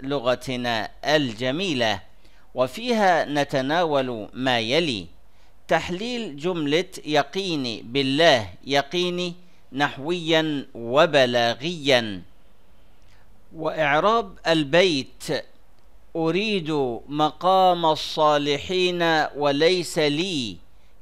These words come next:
كمنهجهم في الدين دين ومنهج.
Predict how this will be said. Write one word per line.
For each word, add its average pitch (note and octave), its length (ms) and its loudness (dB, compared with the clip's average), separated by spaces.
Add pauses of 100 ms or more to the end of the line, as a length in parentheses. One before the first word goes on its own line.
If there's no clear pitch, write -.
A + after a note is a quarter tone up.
(140)
كمنهجهم D#3 1300 2
في D#3+ 220 -6
الدين C3+ 960 -2 (400)
دين F3 840 -2 (460)
ومنهج. B2+ 1400 0